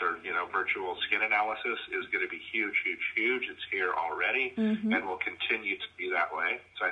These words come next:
Speaker 1: think that people should explore that. I think this drop ship programs, I think more people are doing it, kinda like what we do. You can make money and do that at your home, you know. Uh, as far as the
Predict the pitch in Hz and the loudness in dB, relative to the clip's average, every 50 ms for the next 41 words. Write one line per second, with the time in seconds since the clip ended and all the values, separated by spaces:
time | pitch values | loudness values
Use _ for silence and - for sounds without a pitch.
0 | - - 104 98 95 - - 92 - - - 98 - - - - - - - - | 2 0 0 0 0 -2 -4 -4 -4 -2 -4 -4 -4 -2 -2 -2 0 -2 -4 -6
1 | - - - - 92 90 85 85 90 85 90 113 120 - - - - - - - | -6 -6 -6 -2 -2 -2 -2 0 0 2 2 2 2 0 -4 -16 -16 -12 -10 -8
2 | - - - - - - - - 104 - - 120 101 - - 92 - - - 95 | -8 -6 -6 -6 -8 -4 0 0 0 4 4 2 2 2 0 -2 -2 0 2 4
3 | 95 - - - - - 110 92 - - - 98 98 95 104 107 104 110 117 117 | 4 4 4 4 4 4 2 0 -4 -2 -2 0 0 0 2 2 2 2 2 2
4 | - 110 92 92 95 92 95 - 92 92 95 95 95 - - 107 101 - 98 95 | 0 -2 -2 0 -2 -6 -6 -4 -4 0 0 0 0 -2 -4 -6 -4 -4 -4 -2
5 | 92 92 - 95 95 95 95 98 95 98 101 101 95 - - _ - - - 92 | -2 -2 -2 0 0 2 2 2 0 2 0 0 -2 -2 -10 _ -6 0 0 0
6 | 90 87 90 92 - - - - 87 95 98 92 95 98 120 143 139 117 82 76 | 0 2 -2 -2 -2 -2 -8 -4 0 0 0 2 2 0 0 0 -2 -2 -4 -4
7 | - - - - - 78 - - - - - - 98 98 - - - 90 90 98 | -6 -6 -10 -10 -10 -10 -10 -10 -20 -20 -8 -4 -2 -2 -2 -4 -4 0 0 0
8 | 107 117 127 123 117 92 87 87 - - - - - - - - - - - - | 0 0 0 0 0 -2 -4 -4 -8 -18 -20 -20 -20 -20 -20 -20 -20 -20 -20 -20
9 | - - - - - - - - 92 90 87 90 90 92 92 90 87 85 - - | -20 -20 -20 -20 -20 -18 -12 -8 -6 -2 0 2 2 2 2 0 -4 -4 -4 -4
10 | - - 110 123 131 - - - - 113 113 113 117 135 143 - - - - - | -2 -2 -4 -6 -6 -10 -12 -8 -6 -2 0 0 0 0 -2 -2 -6 -8 -8 -6
11 | - - - - - - - - - 107 113 113 110 110 110 104 - - - - | -6 -4 -4 -4 -4 -4 -6 -6 -2 2 4 4 6 6 4 2 2 0 -2 0
12 | 117 113 113 - - - - 147 156 170 180 180 175 - 135 131 131 123 117 113 | 0 2 2 2 -2 -2 0 2 4 4 4 4 4 2 2 2 2 4 2 2
13 | 113 - - 104 101 | 0 -2 0 0 0